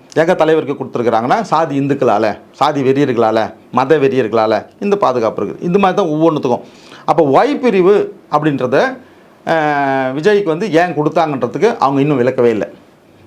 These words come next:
எங்க கட்சி தோழர் வன்னியரசு சொல்லும்போது இந்த குற்றச்சாட்டை சொன்னாரு. இது இல்ல அப்படிங்கிறத நிரூபிக்கவே இல்லை ஒண்ணு. ஆனால் அவங்களோட செயல்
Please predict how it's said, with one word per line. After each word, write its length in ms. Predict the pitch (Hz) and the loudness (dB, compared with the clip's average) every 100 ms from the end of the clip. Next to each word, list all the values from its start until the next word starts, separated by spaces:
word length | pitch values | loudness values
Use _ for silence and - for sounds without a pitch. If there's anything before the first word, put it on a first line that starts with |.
| - | -8
எங்க 220 | 117 139 | -2 0
கட்சி 200 | 165 170 | 2 0
தோழர் 220 | 175 185 170 | 0 0 0
வன்னியரசு 360 | 165 185 156 | 0 -2 -2
சொல்லும்போது 640 | 143 151 143 131 139 247 247 | 0 0 2 2 2 0 0
இந்த 160 | 156 147 | -4 -2
குற்றச்சாட்டை 420 | - 180 160 139 | -2 0 0 0
சொன்னாரு. 460 | 120 113 101 180 226 - - - | -2 0 2 0 -2 -12 -20 -4
இது 240 | 175 180 | 0 2
இல்ல 460 | 175 226 233 233 185 | 4 4 4 4 2
அப்படிங்கிறத 500 | 151 160 156 160 202 | -2 -4 -2 0 0
நிரூபிக்கவே 580 | 160 156 151 147 151 143 | 0 0 -2 0 0 0
இல்லை 280 | 117 120 - - | 2 0 0 -2
ஒண்ணு. 340 | 127 135 113 - - - - | 0 2 0 -4 -20 -14 -2
ஆனால் 500 | 113 117 131 123 - | 0 2 0 0 -2
அவங்களோட 340 | 117 127 120 | -2 -2 -2
செயல் 600 | 113 - 131 165 180 - | -4 -2 0 4 2 0